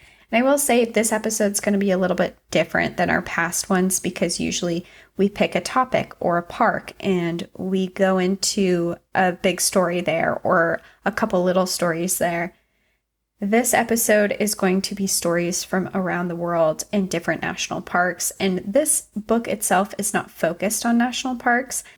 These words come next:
but there are stories in it that had locations of national parks.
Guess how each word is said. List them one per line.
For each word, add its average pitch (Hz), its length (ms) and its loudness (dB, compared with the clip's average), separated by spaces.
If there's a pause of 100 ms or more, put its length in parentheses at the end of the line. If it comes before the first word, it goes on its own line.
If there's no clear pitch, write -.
but 226 340 2 (140)
there 202 140 2
are 190 180 0
stories 196 440 0
in 196 120 0
it 185 160 -2
that 190 160 2
had 190 220 -4
locations 254 520 0
of 208 60 -2
national 202 400 0
parks. 190 460 -2